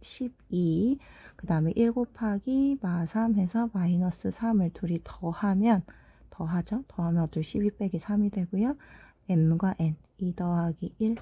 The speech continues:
해준값을 찾으면 삼분의 구. 그래서 P의 위치는 삼과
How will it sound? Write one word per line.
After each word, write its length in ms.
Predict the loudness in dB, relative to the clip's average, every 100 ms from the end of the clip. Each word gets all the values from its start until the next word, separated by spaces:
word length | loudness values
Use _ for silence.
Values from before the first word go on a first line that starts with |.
| -12
해준값을 540 | -14 -8 -6 -6 -6 -8
찾으면 720 | -2 -2 0 2 4 4 2
삼분의 720 | 2 2 2 2 2 2 2 -2
구. 220 | -6 -6 -6 -20 _ -10
그래서 460 | -6 -6 0 0 0
P의 380 | -2 0 2 2
위치는 640 | -2 -6 -2 0 2 0
삼과 640 | -2 -2 0 0 0 -4